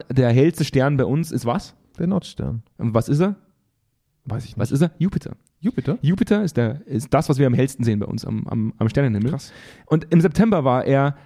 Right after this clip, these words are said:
Speaker 1: so abgefahren hell wie seit sechzig Jahren nicht mehr, weil Jupiter so nahe zur Erde
Speaker 2: Ich
Speaker 1: war,
Speaker 2: wette
Speaker 1: wie schon
Speaker 2: mit
Speaker 1: lange
Speaker 2: euch, der Andi liegt an der Straßenlaterne.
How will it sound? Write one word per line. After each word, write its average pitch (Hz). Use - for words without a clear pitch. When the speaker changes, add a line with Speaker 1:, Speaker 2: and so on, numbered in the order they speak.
Speaker 1:
so 120
abgefahren 160
hell 147
wie 156
seit 147
sechzig 160
Jahren 117
nicht 104
mehr, 117
weil 123
Jupiter 151
so 135
nahe 135
zur -
Erde 127
Speaker 2:
Ich 117
Speaker 1:
war, 113
Speaker 2:
wette 120
Speaker 1:
wie 120
schon -
Speaker 2:
mit 113
Speaker 1:
lange 117
Speaker 2:
euch, 110
der 120
Andi 120
liegt 117
an 123
der 107
Straßenlaterne. 107